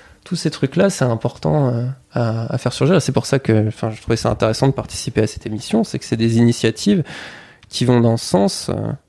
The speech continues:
et qui, je pense, peuvent apporter quelque chose, euh. Et souvent, je vois des mecs, hein, c'est un truc qui me fait rire, beaucoup de mecs d'extrême droite citent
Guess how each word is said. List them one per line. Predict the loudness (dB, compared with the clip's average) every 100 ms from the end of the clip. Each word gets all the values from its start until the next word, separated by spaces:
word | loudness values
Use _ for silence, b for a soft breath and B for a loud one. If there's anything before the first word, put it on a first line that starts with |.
| b b b
et | -4
qui, | -4
je | 0
pense, | 0 2
peuvent | 2 4
apporter | 2 -2 -4 -4
quelque | -4 -4 -2 -4
chose, | 0 0 2 0
euh. | -4 -6 -8 -14 b b b b b -2
Et | 0
souvent, | 0 0 2 2
je | 4
vois | 4
des | 4
mecs, | 4 0 0 -2
hein, | -2
c'est | -4
un |
truc | -6 -6
qui | -6
me |
fait | -4 0
rire, | 0
beaucoup | -2 -2 0
de |
mecs | 0 0
d'extrême | -4 -4 -4 0
droite | 0 0
citent | -4 -6 -6 -8 -20